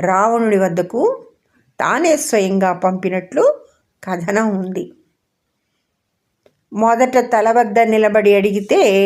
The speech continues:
రావణుడు మాట్లాడకపోవడంతో గురువు వద్ద విద్య తీసుకునే శిష్యుడు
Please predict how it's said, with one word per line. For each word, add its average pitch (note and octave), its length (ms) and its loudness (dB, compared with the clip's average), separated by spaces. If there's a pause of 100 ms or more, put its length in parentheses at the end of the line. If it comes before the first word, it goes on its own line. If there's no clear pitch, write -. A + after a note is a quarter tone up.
(500)
రావణుడు G#3 840 0 (100)
మాట్లాడకపోవడంతో F#3 1700 -2 (720)
గురువు G4 420 6
వద్ద D#4 360 2
విద్య B3 420 0
తీసుకునే B3 600 0
శిష్యుడు G#3 840 0